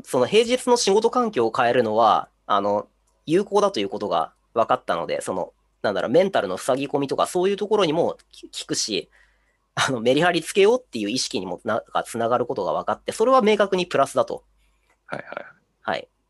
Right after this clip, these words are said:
Speaker 1: なので次は、じゃあバケーションっていうところがちゃんとその共存できるのかどうかってとこですね。
Speaker 2: なるほど。ピーオーシーツーはいつ頃やられる予定なんですか？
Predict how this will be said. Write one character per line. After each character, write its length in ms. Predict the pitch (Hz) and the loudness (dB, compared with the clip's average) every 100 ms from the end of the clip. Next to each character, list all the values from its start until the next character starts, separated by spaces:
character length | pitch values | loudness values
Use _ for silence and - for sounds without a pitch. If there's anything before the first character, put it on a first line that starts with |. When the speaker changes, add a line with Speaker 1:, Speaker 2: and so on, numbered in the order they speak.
| _ | _
Speaker 1:
な 100 | 247 | 0
の 120 | 214 175 | 4 4
で 100 | 196 | 2
次 240 | 262 185 | 0 2
は、 180 | 208 127 | 4 4
じ 100 | 147 | 2
ゃ 40 | |
あ 20 | |
バ 180 | 104 123 | 2 2
ケ 120 | 202 | 4
ー 40 | 190 | 2
シ 100 | 123 | 2
ョ 60 | |
ン 20 | 104 | -2
っ 40 | |
て 60 | 107 | -4
い 60 | |
う 40 | 104 | -4
と 100 | 120 | -4
こ 80 | 190 | 0
ろ 80 | |
が 160 | 196 143 | 2 2
ち 40 | |
ゃ 60 | 127 | 0
ん 60 | 120 | -2
と 80 | 120 | -2
そ 140 | 117 | -2
の 60 | 104 | -2
共 200 | 127 123 | -2 0
存 160 | 127 | -2
で 100 | 120 | -2
き 120 | 113 | -4
る 80 | 117 | -4
の 100 | 85 | -4
か 100 | 90 | -4
ど 140 | 101 87 | -4 -6
う 40 | |
か 220 | 65 - _ _ _ _ _ _ _ _ _ _ _ _ _ - | -4 -6 _ _ _ _ _ _ _ _ _ _ _ _ _ -10
っ 20 | |
て 100 | 117 | -6
と 80 | 104 | -4
こ 100 | 90 | -6
で 60 | |
す 120 | - 120 | -6 -6
ね。 140 | 139 _ _ _ _ _ _ - | -6 _ _ _ _ _ _ -16
Speaker 2:
な 80 | - | -16
る 80 | - | -12
ほ 80 | |
ど。 200 | 64 57 _ | -10 -12 _
ピ 100 | - 78 | -8 -8
ー 40 | |
オ 40 | |
ー 20 | 76 | -6
シ 100 | 85 | -8
ー 20 | |
ツ 160 | - 78 | -4 -4
ー 80 | |
は 200 | 67 64 | -4 -6
い 100 | - | -10
つ 140 | - 80 | -8 -4
頃 260 | 76 73 73 | -2 -2 -2
や 140 | 76 | -2
ら 100 | 76 | -2
れ 100 | 73 | -4
る 80 | 73 | -6
予 120 | 73 | -10
定 160 | - 73 | -6 -8
な 100 | 67 | -8
ん 40 | |
で 60 | - | -10
す 100 | |
か？ 120 | - | -16